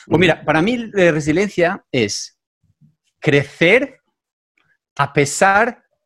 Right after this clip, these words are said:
Speaker 1: de adversidad. Eso para mí, crecer a tra-, no, a, a pesar de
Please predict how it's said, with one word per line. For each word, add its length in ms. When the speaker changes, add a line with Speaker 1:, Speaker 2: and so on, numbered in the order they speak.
Speaker 1:
de 520
adversidad. 1000
Eso 360
para 160
mí, 180
crecer 720
a 240
tra-, 300
no, 160
a, 120
a 200
pesar 500
de 400